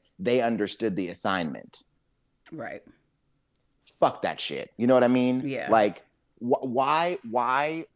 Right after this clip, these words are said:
Speaker 1: wear this narrative that got created that journalists are a check on sports?
Speaker 2: Right.
Speaker 1: No. Journalists are a check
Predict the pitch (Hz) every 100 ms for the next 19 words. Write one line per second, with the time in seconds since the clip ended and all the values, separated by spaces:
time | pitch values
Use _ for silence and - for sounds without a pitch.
0 | _ _ 107 131 143 151 135 135 135 107
1 | 117 123 127 101 110 110 - 110 101 -
2 | - 110 107 107 110 95 87 82 98 110
3 | 120 123 - - - 98 82 90 - 123
4 | 113 110 - 98 90 82 - - - -
5 | 104 180 - - - - 131 120 - -
6 | - _ _ 92 - 117 90 62 58 -
7 | - 101 151 170 170 - 127 120 107 -
8 | 113